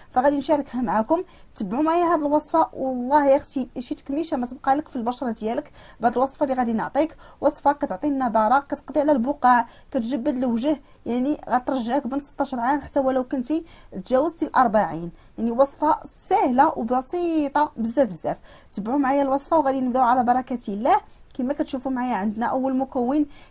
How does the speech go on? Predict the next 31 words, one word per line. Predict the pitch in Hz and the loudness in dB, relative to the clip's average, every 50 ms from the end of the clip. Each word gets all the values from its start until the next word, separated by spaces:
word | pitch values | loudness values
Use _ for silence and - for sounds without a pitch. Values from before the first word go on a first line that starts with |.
| - 208 | -8 -2
اللي | 214 269 | 0 0
هو | 254 254 262 247 | 2 4 4 4
واحد | 254 - 294 233 | 4 2 0 -4
المكون | 240 247 247 247 - 269 254 254 285 294 262 | -4 -4 -4 -4 -4 -4 -2 0 0 0 0
غني | 233 220 226 240 269 294 294 | -2 -2 -2 -2 0 0 0
عن | 254 240 254 247 | 0 0 -2 -2
التعريف، | 247 - - 233 190 220 254 294 311 - - - - - - - | -4 -4 -4 -4 -2 -2 0 -2 -2 -4 -6 -18 -20 -16 -10 -4
ومن | 208 226 262 269 - - | -2 0 0 0 0 0
اروع | - 381 392 349 330 302 269 269 262 233 - - | 0 0 2 2 0 2 4 4 4 2 2 0
المكونات | 254 254 247 254 254 - 262 240 220 220 220 233 262 302 302 - - - - - - - | 0 0 0 -2 -2 -4 -4 -4 -2 -2 -2 0 0 -2 -2 -4 -8 -20 -20 -18 -12 -6
اللي | 226 226 226 226 247 262 262 - - - | -4 -4 -2 -2 0 -2 -2 -2 -4 -4
عندها | 240 240 220 220 220 | -4 0 2 2 2
واحد | 220 247 - 262 226 190 202 | 2 0 -2 -4 -8 -8 -6
ال-، | 208 220 220 226 226 226 220 220 - - - - - - - - | -6 -6 -2 0 0 0 0 0 -2 -12 -20 -20 -20 -18 -12 -6
الفعاليه | 226 226 226 220 - 277 202 214 240 254 247 240 254 | -4 -4 -4 -2 0 0 2 2 2 0 0 -2 -4
كبيره | 247 - 208 233 277 320 330 302 269 240 233 254 269 - - | -4 -6 -6 -4 -2 -2 0 0 0 0 0 0 0 0 -2
بالنسبه | 208 226 226 240 277 269 - - 240 269 294 - - - - - | -4 -4 -4 -4 -4 -6 -2 2 2 2 2 0 -12 -20 -18 -14
لشد | 214 - - 311 220 - - | -10 -4 -4 -4 -4 -2 -4
البشره. | - 233 202 220 226 - - 180 165 165 - - - - - | -4 -2 -2 -2 -4 -4 -4 -6 -6 -6 -8 -12 -20 -14 -8
هذا | - 190 190 | -8 -6 -4
المكون | 214 226 233 233 - 254 262 285 320 302 | -2 -4 -2 0 0 0 2 2 2 2
هو | 247 226 247 269 | 2 2 2 2
القرنفل. | 277 277 - - 220 208 220 - - 311 392 480 - - - - - - | 2 0 -2 -6 -4 -4 -2 0 0 0 0 0 -6 -12 -20 -20 -14 -8
كما | - 247 262 | -4 -4 -4
كتشوفوا | 262 - 247 - - 254 233 - 240 240 | -2 -4 -6 -8 -8 -10 -8 -6 -6 -6
معايا | 226 185 190 196 208 240 277 349 - - - - - - - | -4 -4 -4 -4 0 2 2 0 0 -4 -20 -20 -14 -8 -6
غادي | 240 247 254 | -4 -4 -4
نحتاجوا | 262 - - 277 262 240 285 294 | -6 -6 -4 -4 -2 0 0 -2
لواحد | 269 233 240 - 233 | -2 -2 -4 -4 -4
الملعقه | 214 233 254 294 269 214 226 240 262 247 | -4 -2 -2 0 0 -2 -2 -4 -6 -8
كبيره | 247 240 214 196 220 220 240 277 330 | -6 -6 -6 -2 0 0 2 2 2